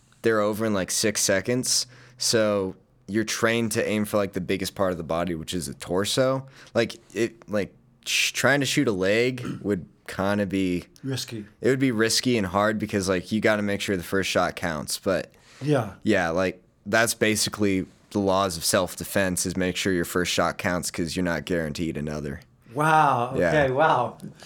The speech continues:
Speaker 2: This is brilliant. So, like, um, and that's the reason for the hollow,
Speaker 1: Yeah,
Speaker 2: I was gonna
Speaker 1: that
Speaker 2: say hollow bodies. <laughs>
Speaker 1: Yeah.
Speaker 2: You know, thinking
Speaker 1: Well,
Speaker 2: of
Speaker 1: that,
Speaker 2: a gu-,
Speaker 1: that's, they're
Speaker 2: a
Speaker 1: called that
Speaker 2: guitar.
Speaker 1: too, yeah.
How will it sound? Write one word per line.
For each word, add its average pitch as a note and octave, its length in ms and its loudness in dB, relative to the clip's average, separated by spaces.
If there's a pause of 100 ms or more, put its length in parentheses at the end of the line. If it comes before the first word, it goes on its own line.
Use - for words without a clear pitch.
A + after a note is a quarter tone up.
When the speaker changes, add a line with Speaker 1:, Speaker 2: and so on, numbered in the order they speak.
(320)
Speaker 2:
This D#3 180 -2
is G3+ 120 -2
brilliant. C3 500 2
So, C#3 340 4
like, B2+ 340 4 (120)
um, A#2+ 420 0 (380)
and A#2 140 -2
that's F3 280 0
the D3 100 -4
reason B2+ 380 -4
for C3+ 140 -6
the B2 140 -6
hollow, A#2+ 600 2 (800)
Speaker 1:
Yeah, A2 140 6
Speaker 2:
I - 20 6
was F3+ 60 4
gonna D3+ 140 4
Speaker 1:
that - 60 -6
Speaker 2:
say C3+ 140 2
hollow C3 400 2
bodies. F#2+ 540 -6
<laughs> - 20 -2
Speaker 1:
Yeah. A2+ 140 4
Speaker 2:
You C3+ 80 4
know, A#2+ 60 0
thinking A#2 260 0
Speaker 1:
Well, A#2+ 80 0
Speaker 2:
of A#2 40 -2
Speaker 1:
that, C#3+ 140 0
Speaker 2:
a - 20 -6
gu-, A#2 80 2
Speaker 1:
that's, C#3 200 -4 (120)
they're C3+ 120 -6
Speaker 2:
a A#2 60 -6
Speaker 1:
called B2+ 120 0
that A2+ 100 -2
Speaker 2:
guitar. C3 300 4
Speaker 1:
too, F#2+ 80 -10
yeah. F#2 200 -10